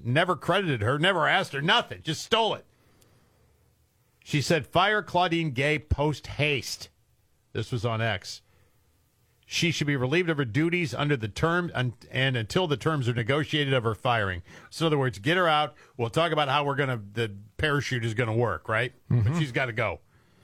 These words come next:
Speaker 1: Then she went on to say something very divisive for the, for the next person. "Hire the best man or woman who could steer the university back towards sanity."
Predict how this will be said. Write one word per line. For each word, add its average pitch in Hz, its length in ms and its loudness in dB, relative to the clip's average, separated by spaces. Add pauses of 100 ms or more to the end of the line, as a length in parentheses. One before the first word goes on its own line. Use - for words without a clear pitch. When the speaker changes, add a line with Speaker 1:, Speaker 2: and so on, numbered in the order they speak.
(580)
Speaker 1:
Then 202 180 2
she 214 140 0
went 196 140 4
on 160 120 0
to 135 80 -2
say 127 200 -2
something 117 420 -2
very 175 280 2
divisive 92 640 -6 (1120)
for 131 180 -2
the, 117 220 -6
for - 120 -6
the 117 100 -4
next 165 240 -2
person. 185 420 -4 (640)
"Hire 196 680 2
the 175 100 0
best 139 440 -2
man 131 300 0
or 185 220 2
woman 156 380 0 (180)
who 147 120 0
could 135 160 -4
steer 165 260 0
the 151 80 -2
university 127 720 -2 (320)
back 120 240 0
towards 107 300 -2
sanity." 92 480 -6